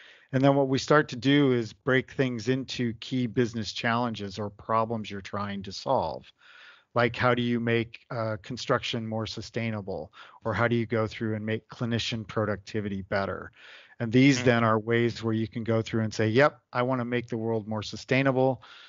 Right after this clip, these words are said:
Speaker 1: So I'm gonna go ahead and click on that. I can learn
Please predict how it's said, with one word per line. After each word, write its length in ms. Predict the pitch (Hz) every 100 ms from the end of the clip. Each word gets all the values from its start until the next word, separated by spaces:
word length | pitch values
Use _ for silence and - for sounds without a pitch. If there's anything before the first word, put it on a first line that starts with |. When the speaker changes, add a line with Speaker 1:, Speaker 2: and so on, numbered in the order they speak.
| - -
Speaker 1:
So 580 | - 120 110 107 110 -
I'm 120 | 139
gonna 160 | 147 120
go 140 | 123
ahead 120 | 117
and 100 | 113
click 240 | - 123 117
on 180 | 113 113
that. 400 | 113 113 110 - - - -
I 80 | 123
can 220 | 117 117
learn 320 | 117 127 127